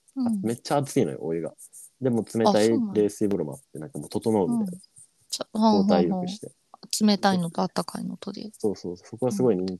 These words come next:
Speaker 2: 気で、よく人が来てるんだけど、
Speaker 1: うん。
Speaker 2: まあ、
Speaker 1: うん、うん。
Speaker 2: それでもそんな気になんないというか。
Speaker 1: うん、うん。
Speaker 2: まあ、なので、あの、温泉好きで神社好きな人は、ぜひ、
Speaker 1: うん。
Speaker 2: あの、箱根神社行って、
Speaker 1: うん。
Speaker 2: えー、その後天山温泉行っ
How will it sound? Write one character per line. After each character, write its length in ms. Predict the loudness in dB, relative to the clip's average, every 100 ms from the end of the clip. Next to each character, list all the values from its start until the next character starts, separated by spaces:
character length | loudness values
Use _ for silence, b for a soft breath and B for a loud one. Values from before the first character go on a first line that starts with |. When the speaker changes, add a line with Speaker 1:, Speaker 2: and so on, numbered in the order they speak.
| _
Speaker 2:
気 120 | -2
で、 240 | 0 0 -4
よ 100 | -8
く 220 | -8 -8
人 240 | -10 -8
が 80 | -8
来 80 | -8
て 80 | -12
る 100 | -12
ん 60 |
だ 80 | -14
け 100 | -14
ど、 160 | -14 -16 b b -8 -4
Speaker 1:
う 40 |
ん。 160 | -2 -2
Speaker 2:
ま 100 | -4
あ、 20 |
Speaker 1:
う 40 |
ん、 20 |
う 40 | -6
ん。 140 | -8 -8
Speaker 2:
そ 100 | -4
れ 60 |
で 60 | -4
も 80 | -4
そ 120 | -6
ん 60 | -6
な 60 |
気 120 | -4
に 80 | -4
な 120 | -2
ん 100 | -4
な 100 | -6
い 60 | -10
と 100 | -16
い 40 |
う 40 | -20
か。 100 | -20 -20 _ _ _ -4
Speaker 1:
う 80 | -2
ん、 20 |
う 20 |
ん。 80 | -2 -4
Speaker 2:
ま 60 |
あ、 40 | -4
な 140 | -2
の 160 | -4 -10
で、 140 | -16 _ _ _ _ _ -12
あ 120 | -8
の、 160 | -4
温 100 | -4
泉 280 | -2 -4 -4
好 60 | -6
き 120 | -4
で 120 | -2
神 180 | -2 -2
社 80 | -4
好 100 | -4
き 120 | -8
な 80 | -8
人 180 | -6 -4
は、 240 | -2 -4
ぜ 300 | -10 -10 -6
ひ、 40 | 0
Speaker 1:
う 40 |
ん。 360 | 0 0 -6 -12 _ _
Speaker 2:
あ 140 | -16 -14
の、 280 | -14 -16 -10
箱 240 | -8 -4 -4
根 80 |
神 320 | -6 -8 -12 -12
社 80 |
行 60 | -16
っ 40 | -20 _ _ _ _
て、 240 | -4 -4 _ _ _ -2
Speaker 1:
う 60 |
ん。 140 | 0 0
Speaker 2:
え 380 | -4 -8 -12 -16
ー、 120 | -18
そ 120 | -10 -8
の 120 | -8
後 180 | -10 -12
天 220 | -10 -10
山 200 | -10 -10
温 140 | -12
泉 220 | -14 -18
行 60 |
っ 40 | -20